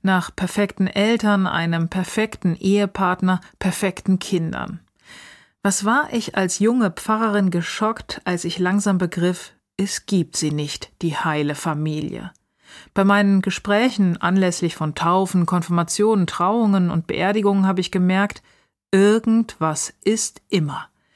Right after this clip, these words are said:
Missverständnisse und versteckte, zum Teil offene Gemeinheiten, Lieblosigkeit und Überforderung, Gewalt, ob nun in Worten oder Taten,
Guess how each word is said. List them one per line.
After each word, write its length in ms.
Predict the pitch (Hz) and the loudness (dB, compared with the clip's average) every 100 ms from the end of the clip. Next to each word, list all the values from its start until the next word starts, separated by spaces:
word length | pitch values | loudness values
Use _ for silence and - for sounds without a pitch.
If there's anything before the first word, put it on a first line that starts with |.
| _ _ - | _ _ 2
Missverständnisse 1080 | 226 240 - 202 - 208 196 208 190 196 | 2 2 -2 -2 0 0 2 0 0 -2
und 260 | - 165 156 | -2 -2 -4
versteckte, 720 | - 175 165 202 196 - 175 | -6 -4 -2 -2 -2 -2 -2
zum 240 | - 170 | -2 -6
Teil 260 | 151 160 156 | -4 -2 -2
offene 400 | - 202 214 185 | -2 0 0 2
Gemeinheiten, 880 | 156 160 175 208 202 196 190 196 190 - _ - | 0 2 2 2 2 0 0 0 -2 -8 _ -2
Lieblosigkeit 1080 | 180 208 214 202 202 196 190 - 196 196 185 | 2 2 2 2 4 2 -2 -2 0 0 -2
und 260 | 156 151 | -6 -6
Überforderung, 1000 | - 156 151 - - 175 208 202 202 208 - - _ _ - | -6 -4 -4 -4 -2 0 0 0 2 2 -2 -16 _ _ -4
Gewalt, 680 | 160 165 165 220 226 - - | -2 0 2 2 0 -6 -8
ob 180 | 160 - | -6 0
nun 320 | 170 165 160 - | 2 2 0 -2
in 180 | 156 | -2
Worten 480 | 165 170 226 208 202 | 2 2 2 2 2
oder 320 | 180 160 151 | 0 -2 -4
Taten, 560 | 147 185 180 202 208 196 | -2 0 2 2 2 0